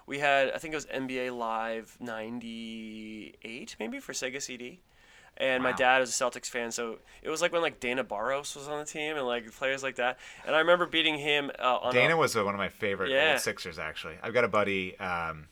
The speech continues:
Speaker 2: listener, Bill, who used to wear a, a Dana Barros jersey, Sixers jersey, with a mock turtleneck underneath, which is pretty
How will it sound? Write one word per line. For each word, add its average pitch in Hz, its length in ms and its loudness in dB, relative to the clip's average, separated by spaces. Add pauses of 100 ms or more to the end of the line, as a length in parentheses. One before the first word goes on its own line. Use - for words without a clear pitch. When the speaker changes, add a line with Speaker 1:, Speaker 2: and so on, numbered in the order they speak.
(160)
Speaker 2:
listener, 95 520 -6 (120)
Bill, 92 380 -2 (360)
who 107 100 -4
used 98 300 -6
to 104 60 -6
wear 87 320 -2
a, 80 260 -6
a 90 60 -8
Dana 90 240 -8
Barros 87 300 -6
jersey, 90 460 -8
Sixers 98 320 -6
jersey, 87 320 -6
with 85 180 -12
a 87 60 -12
mock 85 280 -6
turtleneck 85 380 -12
underneath, 85 500 -16
which 92 140 -16
is 90 80 -12
pretty 90 240 -10